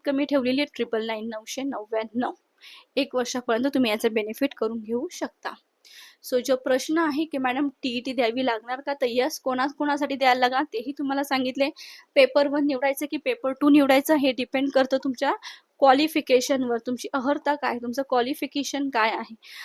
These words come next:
वर्ग कोणते मिळणार, वर्ग कोणते मिळणार हे डिपेंड करतं तुम्ही पेपर वन देतात की पेपर टू देतात. Again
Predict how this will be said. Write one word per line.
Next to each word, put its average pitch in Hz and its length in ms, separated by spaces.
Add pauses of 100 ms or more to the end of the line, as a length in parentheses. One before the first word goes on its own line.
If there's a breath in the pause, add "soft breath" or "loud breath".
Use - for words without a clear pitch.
(140 loud breath)
वर्ग 277 300
कोणते 311 340
मिळणार, 285 360
वर्ग 269 300
कोणते 285 360
मिळणार 285 280
हे 277 160
डिपेंड 277 360
करतं 285 200
तुम्ही 294 240
पेपर 269 340
वन 277 240
देतात 277 220 (100)
की 294 60
पेपर 247 360
टू 254 100
देतात. - 260 (480 loud breath)
Again 302 240